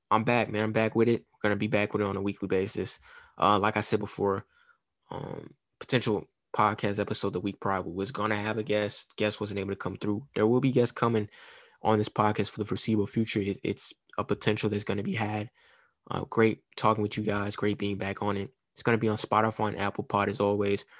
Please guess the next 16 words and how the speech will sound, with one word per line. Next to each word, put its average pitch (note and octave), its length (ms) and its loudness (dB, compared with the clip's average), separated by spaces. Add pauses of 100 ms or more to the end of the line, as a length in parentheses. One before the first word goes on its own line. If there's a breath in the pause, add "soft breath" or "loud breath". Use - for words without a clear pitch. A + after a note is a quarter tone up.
(200 loud breath)
We're E3+ 100 6
gonna, D3+ 160 6 (1120)
right C#3 180 6
now, C3 360 4 (680)
potentially C3 400 4
contemplating A#2 480 0
on A2 80 0
maybe A2+ 160 2
transitioning G#2+ 560 0
from A#2+ 140 -6
YouTube A#2+ 320 -2
and A2 80 -2
just A2 160 -2
posting G#2+ 360 2
it - 40 -6
on G#2 320 -2